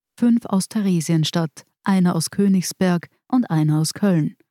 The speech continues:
Bald stiegen die Deportierten nicht mehr in Minsk aus dem Zug, sondern wurden durch eine Anbindung des Gleises direkt nach Mali Trostenetz gebracht.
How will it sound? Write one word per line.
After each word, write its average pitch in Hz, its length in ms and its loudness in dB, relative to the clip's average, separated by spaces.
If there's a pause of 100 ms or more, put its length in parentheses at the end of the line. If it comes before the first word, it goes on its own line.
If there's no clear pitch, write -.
(640)
Bald 233 240 -2
stiegen 202 360 0
die 170 120 0
Deportierten 185 760 -2
nicht 226 260 0
mehr 202 120 2
in 180 100 4
Minsk 180 340 0
aus 170 160 -2
dem 180 200 0
Zug, 185 360 -2 (220)
sondern 233 320 2
wurden 214 220 2
durch 208 160 -2
eine 190 240 0
Anbindung 180 560 2
des 165 160 -2
Gleises 170 640 -2
direkt 214 580 -2
nach 180 220 2
Mali 175 260 2
Trostenetz 160 640 -2
gebracht. - 560 -4